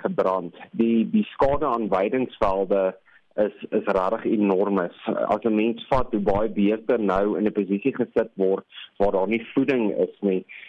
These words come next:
dan, dan raak 'n mens redelik bekommerd.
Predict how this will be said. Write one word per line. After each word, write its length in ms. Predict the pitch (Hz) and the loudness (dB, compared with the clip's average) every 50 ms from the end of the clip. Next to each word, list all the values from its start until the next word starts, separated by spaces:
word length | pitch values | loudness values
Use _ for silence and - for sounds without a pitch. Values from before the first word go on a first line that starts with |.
| - - _ _ | -20 -20 _ _
dan, 280 | - 107 98 98 104 98 | 0 0 2 2 0 0
dan 200 | 98 101 101 101 | 0 0 0 2
raak 260 | 98 98 107 110 - | 0 0 0 0 0
'n 60 | 123 | 0
mens 220 | 117 107 107 95 - | 0 0 0 0 -2
redelik 440 | 107 98 104 101 98 117 113 104 - - - | 0 0 0 0 2 0 -2 -2 -2 -4 -4
bekommerd. 640 | 110 101 - - - 117 113 104 101 98 90 - - | -4 -4 -2 0 0 0 2 2 0 0 -2 -2 -4